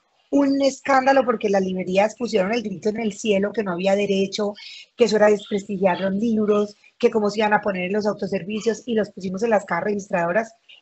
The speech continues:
y lo que pasó fue que se duplicó el consumo de libros porque la gente empezó a entender que dentro de su canasta familiar podía incluir un libro, sobre todo los cuentos infantiles, y eso incrementó el índice de lectura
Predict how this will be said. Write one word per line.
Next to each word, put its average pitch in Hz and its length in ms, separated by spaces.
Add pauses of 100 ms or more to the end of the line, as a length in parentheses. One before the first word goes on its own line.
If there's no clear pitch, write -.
y 233 80
lo 214 120
que 208 120
pasó 190 360
fue 233 200
que 254 120
se 208 300
duplicó 208 960 (520)
el 214 300
consumo 196 360
de 277 100
libros 302 340
porque 196 240
la 196 100
gente 185 220
empezó 240 260
a 196 40
entender 262 580 (380)
que 269 180
dentro 233 360
de 220 140
su 220 180
canasta 208 460
familiar 285 560
podía 202 260
incluir 208 300
un 247 80
libro, 247 280
sobre 208 240
todo 202 160
los 233 180
cuentos 208 360
infantiles, 202 640 (280)
y 226 120
eso 208 160
incrementó 202 560
el 175 100
índice 214 360
de 185 60
lectura 180 520